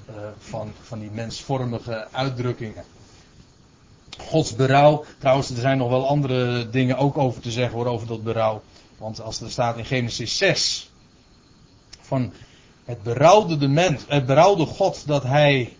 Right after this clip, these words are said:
de mens gemaakt had, dan staat daar een woord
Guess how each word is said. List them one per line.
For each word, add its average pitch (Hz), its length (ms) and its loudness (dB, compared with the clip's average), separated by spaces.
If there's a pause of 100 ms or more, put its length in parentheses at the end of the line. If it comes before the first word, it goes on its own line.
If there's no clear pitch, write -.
(160)
de 113 100 -8
mens 156 360 0
gemaakt 147 440 -2
had, - 480 -4 (1400)
dan 120 140 -8
staat 156 260 4
daar 139 160 4
een 123 140 2
woord 208 380 6